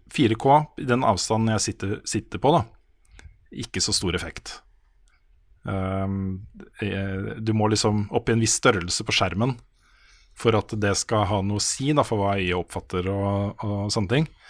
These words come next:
Men det med frames i sekundene er jo på en måte mer viktig. Så, ehm, jeg vil gjerne ha muligheten til å kjøre i hundre og tjue i hvert fall da. Ehm, hundre og tjue, eh,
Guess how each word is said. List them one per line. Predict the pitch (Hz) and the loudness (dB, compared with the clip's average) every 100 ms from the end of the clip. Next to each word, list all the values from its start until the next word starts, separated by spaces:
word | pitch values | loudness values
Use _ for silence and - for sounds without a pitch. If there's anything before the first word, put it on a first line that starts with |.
| - - 120 | -20 -12 -2
Men | 117 | 2
det | 117 | 4
med | 120 123 | 4 2
frames | - 120 123 127 - - - - | 2 4 4 0 -2 -2 -2 -2
i | 123 | -2
sekundene | - 110 104 147 - _ _ - | 0 0 4 2 2 _ _ 0
er | 113 104 | 2 4
jo | 107 | 2
på | 107 | 0
en | 104 | -2
måte | - 104 104 101 - - | 0 0 0 -2 -6 -4
mer | 98 87 87 | 0 0 -2
viktig. | 95 - - 110 - _ _ _ _ _ _ | -6 -6 -4 -4 -4 _ _ _ _ _ _
Så, | - - 107 | -6 -2 2
ehm, | 107 107 107 107 107 107 107 110 | 4 4 4 4 2 2 0 0
jeg | 107 110 | 0 0
vil | 123 | 2
gjerne | 98 98 | 2 2
ha | 107 | 2
muligheten | 101 82 80 98 | 0 -2 -6 -8
til | 98 101 | -4 -2
å | |
kjøre | - 92 98 | -2 -2 -2
i | |
hundre | 101 98 | -2 -2
og | 90 | -2
tjue | 95 | 0
i | 95 | 0
hvert | 90 | 0
fall | 117 117 | 2 0
da. | - _ - - - _ - - | -2 _ -20 -20 -20 _ -10 -8
Ehm, | 104 104 107 107 104 - 55 - 107 _ _ _ _ _ _ _ _ _ _ _ _ _ - | -6 -6 -6 -8 -8 -8 -10 -12 -16 _ _ _ _ _ _ _ _ _ _ _ _ _ -4
hundre | 110 110 | 0 2
og | |
tjue, | - 113 110 107 110 110 | 4 4 4 4 2 -2
eh, | 131 | -4